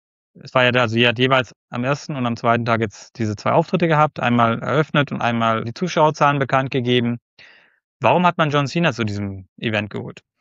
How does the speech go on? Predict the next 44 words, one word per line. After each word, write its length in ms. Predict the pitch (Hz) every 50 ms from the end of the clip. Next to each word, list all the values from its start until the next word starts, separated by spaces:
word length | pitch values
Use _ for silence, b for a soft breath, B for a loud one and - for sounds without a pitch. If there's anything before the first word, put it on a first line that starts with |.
| _ _ _ _ _ _ _ -
Das 160 | - 117 101
hätte 160 | 139 139 143 139
man 120 | 139 135
sich 160 | 131 120 139
auch 100 | 127 120
sparen 340 | - - 120 110 107 110 101
können, 200 | - 107 104 101
denke 280 | 101 98 101 101 - 123
ich. 200 | 117 - _ _ B B B B B B B B B B B -
The 60 | 123
Miz, 460 | 123 135 160 190 - - - - - _ _ _ _ _ _ _ _
ich 140 | - 110 104
bin 120 | - 139 127
großer 280 | 139 156 147 165 143
Miz-Fan. 640 | 131 143 147 - - - 139 143 156 170 185 185 185 _ _ _ _ _ _
Ich 100 | _ -
muss 80 | 123 127
aber 140 | 120 117
wirklich 180 | 127 143 143 127
sagen, 300 | 120 123 127 135 135 135
wie 60 | 123 123
er 60 | 120
in 40 | 117
den 100 | 113 120
letzten 220 | 127 _ - 131
drei, 220 | 117 123 123 131
vier 140 | - 139 127
Jahren 180 | 123 120 117 113
eingesetzt 560 | 107 117 139 139 135 127 131 131 127 - -
wird, 300 | 135 123 - - - _ _ _ _ _ _ _ _ _ _ -
wenn 120 | 120 120
man 140 | 120 120 123
ihn 160 | 120 120 117
jetzt 240 | 117 110 - - -
nächste 300 | 127 127 127 - - 135
Woche 140 | 127 135 135
entlassen 380 | 120 110 120 131 - - 139 123
würde, 140 | 123 120 117
wird's 140 | 117 113 -
auch 120 | 113 107
keinen 220 | - 117 113 127 120
Unterschied 340 | 117 156 - - - 120 -
mehr 80 | 127 120
machen. 280 | 110 - - - -